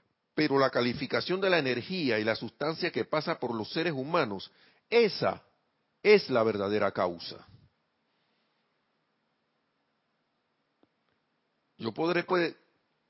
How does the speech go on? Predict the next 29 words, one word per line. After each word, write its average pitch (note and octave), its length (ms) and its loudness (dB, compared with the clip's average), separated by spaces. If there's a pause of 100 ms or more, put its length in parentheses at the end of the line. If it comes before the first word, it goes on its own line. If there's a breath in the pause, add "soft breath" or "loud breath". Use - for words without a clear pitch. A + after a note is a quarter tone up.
hacerme, D#3+ 760 -2
como A2+ 280 -4
dice C#3 160 -4
el D#3 60 -6
maestro D#3+ 300 -2
aquí, D#3+ 220 -6
no A#2+ 160 -2
entender, F3+ 680 0 (1200)
ponérsela C#3 560 -2
al D#3 100 -2
gobierno, F#3+ 800 0
ponérsela C#3+ 600 0
a - 180 -4
un D3+ 180 -4
grupo E3+ 400 0
X, F#3+ 380 -2
ponérsela C3 880 -6
al C3+ 320 -4
grupo D3 320 -2
Y, G3+ 340 2 (460 soft breath)
o A#2 180 2
al A2+ 100 4
grupo D3+ 240 -4
por B2 140 0
allá, E3+ 440 2
todo F#3+ 240 0
es F3+ 80 0
por F3 180 -2
allá. D#3 300 2